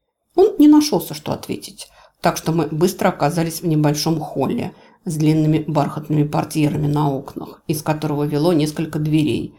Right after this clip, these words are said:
и одна из них в столь желанную сейчас для невесты комнату. «Уф!»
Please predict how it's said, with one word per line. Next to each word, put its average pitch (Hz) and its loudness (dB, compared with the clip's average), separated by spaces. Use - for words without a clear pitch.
и 165 -2
одна 165 2
из 254 -2
них 233 -2
в - -16
столь - -2
желанную 156 2
сейчас 156 -6
для 147 -2
невесты 143 -4
комнату. - -10
«Уф!» - 2